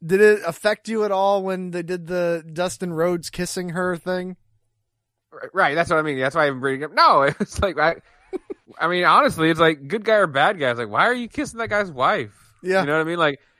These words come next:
Speaker 2: again, because there's nothing behind it, you're just like, "Well, that's kind of a dick move." You know what I mean? Like,
Speaker 1: <laughs>
Speaker 2: I don't care how nice you are. If you're Tom Hanks, if you, like, walk up and start making out with my wife, I'm not gonna be, like, happy about it. You know, I'm not
Speaker 1: Yeah.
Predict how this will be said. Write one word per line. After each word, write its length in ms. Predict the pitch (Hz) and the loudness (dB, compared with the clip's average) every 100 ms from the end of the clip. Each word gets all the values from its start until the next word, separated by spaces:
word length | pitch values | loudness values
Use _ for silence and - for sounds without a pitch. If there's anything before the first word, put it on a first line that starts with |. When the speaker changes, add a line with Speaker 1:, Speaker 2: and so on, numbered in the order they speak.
| - | -4
Speaker 2:
again, 300 | 170 220 165 | 0 2 2
because 400 | 151 147 190 185 | 0 4 4 4
there's 260 | 175 165 | 0 -2
nothing 840 | 147 143 165 - - 180 151 135 123 _ _ _ | -4 0 0 0 -4 -2 -2 -8 -12 _ _ _
behind 520 | 151 165 147 147 175 143 | -2 0 2 2 2 0
it, 200 | 117 117 | -2 -2
you're 140 | 127 | -6
just 140 | 127 127 | -8 -6
like, 140 | 113 | -2
"Well, 80 | 113 | 2
that's 160 | 226 | 2
kind 160 | - 170 | 2 2
of 80 | 120 | 2
a 60 | |
dick 280 | 98 92 107 - | -2 -2 -4 -4
move." 340 | 101 113 147 | -6 -6 -4
You 60 | 170 | 2
know 40 | 196 | 2
what 60 | |
I 40 | 196 | 4
mean? 140 | 208 | 2
Like, 180 | 196 180 403 - | 2 2 -4 -8
Speaker 1:
<laughs> 220 | 392 - | -10 -2
Speaker 2:
I 60 | - | 2
don't 120 | 233 | 4
care 140 | 208 185 | 4 4
how 220 | 190 240 | 4 4
nice 280 | 160 143 131 | 2 2 2
you 100 | 120 | 2
are. 80 | |
If 80 | 117 | 2
you're 80 | 202 | 0
Tom 280 | - 208 190 | 0 2 2
Hanks, 280 | 165 180 123 | 0 -2 -6
if 80 | 131 | -6
you, 100 | 180 | -2
like, 140 | 170 | -2
walk 320 | 131 147 151 | 0 2 2
up 60 | 165 | -2
and 80 | 160 | -2
start 160 | 147 127 | -4 -2
making 240 | 135 139 | -4 -2
out 80 | 135 | -2
with 60 | 127 | 0
my 120 | 113 | -2
wife, 440 | 104 143 117 104 | 2 4 4 0
I'm 120 | 117 | 0
not 160 | 131 143 | 0 0
gonna 120 | 139 | 0
be, 140 | 123 120 | -2 2
like, 220 | 110 98 | 2 0
happy 320 | 110 156 131 | -2 -2 -4
about 320 | 98 95 92 95 | -8 -6 -6 -6
it. 120 | 95 | -8
You 80 | 110 | -8
know, 100 | 113 | -6
I'm 80 | |
not 140 | 120 117 110 | -6 -8 -6
Speaker 1:
Yeah. 320 | 185 170 135 | 0 2 0